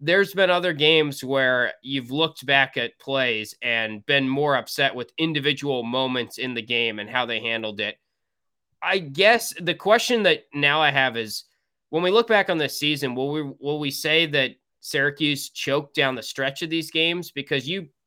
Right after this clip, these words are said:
had a good tweet breaking down some of these close losses so far.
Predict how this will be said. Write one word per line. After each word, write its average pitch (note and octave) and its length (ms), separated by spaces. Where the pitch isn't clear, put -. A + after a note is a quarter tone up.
had D3+ 180
a C3+ 40
good D3 260
tweet D3+ 300
breaking C#3 320
down B2 280
some C3+ 180
of B2 60
these A#2 160
close C#3 320
losses B2+ 520
so A2+ 160
far. A2 340